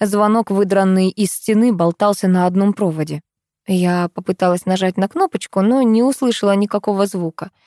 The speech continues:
Сзади послышался грохот, растрёпанная баба выставила на лестницу помойку. «Ты Клёньки?» поинтересовалась она, распространяя запах щей, сваренных, кажется,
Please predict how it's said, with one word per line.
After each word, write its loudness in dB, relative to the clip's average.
Сзади 0
послышался -4
грохот, 0
растрёпанная 0
баба 0
выставила 2
на 2
лестницу -2
помойку. -2
«Ты 0
Клёньки?» 0
поинтересовалась -2
она, 0
распространяя 0
запах -2
щей, 0
сваренных, 0
кажется, -4